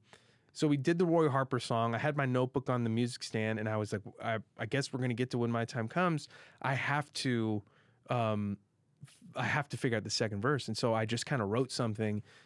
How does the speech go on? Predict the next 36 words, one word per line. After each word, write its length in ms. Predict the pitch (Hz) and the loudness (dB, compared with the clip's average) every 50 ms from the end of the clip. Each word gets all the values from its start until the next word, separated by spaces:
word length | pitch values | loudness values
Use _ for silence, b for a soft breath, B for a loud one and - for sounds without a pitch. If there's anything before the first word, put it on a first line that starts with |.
| B B B | B B B
uh, 60 | - | -2
r-, 280 | 117 110 104 101 104 101 - - - - - - 135 - - - - - 135 127 127 127 | 0 0 0 0 -2 -4 -6 -10 -18 -20 -18 -18 -20 -18 -18 -16 -14 -12 -12 -10 -6 -4
right 400 | 131 131 123 123 135 143 170 151 | -2 -2 0 2 2 2 2 2
before 320 | - 131 - 147 139 135 | 0 0 2 2 2 4
we 140 | 131 120 113 | 4 2 2
recorded 480 | 104 95 98 - 117 113 110 101 90 78 | 0 -2 -2 0 2 2 2 0 -2 -6
it. 140 | 73 - - | -6 -6 -4
It 40 | 113 | -2
was 160 | 117 110 - | -2 -2 -2
kind 240 | - - 147 135 127 | -2 -2 0 0 0
of 120 | 107 107 | 0 0
like 220 | 110 104 98 - - - | -2 -2 -2 -6 -8 -4
as 240 | - 123 120 120 117 | -2 -2 -2 -2 -2
it 40 | 110 | -2
was 140 | 107 104 101 | -4 -2 -2
happening, 440 | - 113 113 110 - 113 104 98 101 | -2 -2 -2 -2 -2 -4 -4 -2 -2
that 220 | 107 101 - 110 | -4 -4 -4 -4
last 220 | 110 107 107 104 - | -4 -4 -4 -4 -6
verse 180 | 104 107 104 - | -8 -8 -8 -8
came 180 | - 107 104 | -6 -4 -2
out, 200 | 110 117 117 110 | -2 -2 -2 -2
and 100 | 113 117 | -2 -2
then 80 | 110 107 | -2 -2
we 80 | 107 104 | -2 -2
recorded 460 | 101 104 101 - - 117 117 117 117 | -2 -4 -4 -2 0 0 2 2 0
it. 120 | 110 - | -2 0
But 140 | - 135 135 | 0 0 0
it 80 | 135 143 | 2 2
very 240 | 170 185 214 220 | 2 2 4 4
much 320 | 196 160 147 143 139 - - | 4 4 4 2 0 0 -2
was, 240 | 120 104 101 - - B B B B B B B B B B | -4 -4 -4 -8 -14 B B B B B B B B B B
like, 300 | 143 120 113 107 - - _ - | 0 0 0 -2 -6 -12 _ -16
the 240 | 143 139 139 131 127 | -10 -4 0 0 0
l-, 300 | 123 123 - - 143 147 156 165 156 147 147 147 143 147 - - - | 0 -2 -6 -8 -12 -14 -14 -14 -12 -12 -10 -10 -12 -12 -12 -10 -4
last 360 | - 156 175 175 165 147 - | 0 2 2 2 2 0 -2
chance 480 | - - 147 135 117 104 98 - - | -4 -2 -2 -2 -2 -4 -6 -8 -12